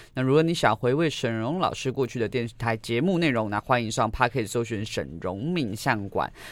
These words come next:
那如果你很喜欢我们的节目，想要跟我们有更多的互动，也欢迎你加入我们沈荣老师的 Line 的粉丝群组，只要搜寻沈荣魔法命理学院，进入我们的官网，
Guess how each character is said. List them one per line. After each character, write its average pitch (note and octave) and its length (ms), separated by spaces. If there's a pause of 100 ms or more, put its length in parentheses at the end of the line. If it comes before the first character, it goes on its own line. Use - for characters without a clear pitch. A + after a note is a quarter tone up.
(120)
那 F#3+ 80
如 G3 80
果 G3 100
你 E3 80
很 D#3+ 260
喜 C#3+ 180
欢 E3 100
我 E3+ 40
们 C3 140
的 C3 60
节 B2+ 180
目， D3 180
想 G#2 160
要 B2+ 60
跟 C#3 160
我 - 20
们 A#2+ 80
有 A2 60
更 F3+ 220
多 D3 120
的 C3+ 80
互 D3 160
动， B2 220
也 D2+ 80
欢 C#3 320
迎 G#2+ 140
你 - 20
加 A#2+ 160
入 C#3+ 160
我 A2+ 60
们 G#2 120
沈 - 160
荣 G2 140
老 F2+ 160
师 C3+ 140
的 A#2 80
Line D#3 180
的 A2+ 100
粉 E2+ 160
丝 C#3 160
群 A#2 240
组， C3 220 (300)
只 A#2+ 120
要 B2+ 140
搜 G3 240
寻 C3+ 260
沈 A2+ 240
荣 A2 140
魔 B2+ 180
法 F2 200
命 C3+ 200
理 F2 160
学 - 180
院， B2 220
进 C3 160
入 A#2+ 140
我 G#2+ 60
们 F#2+ 100
的 G2+ 80
官 D#3 240
网， C#3 160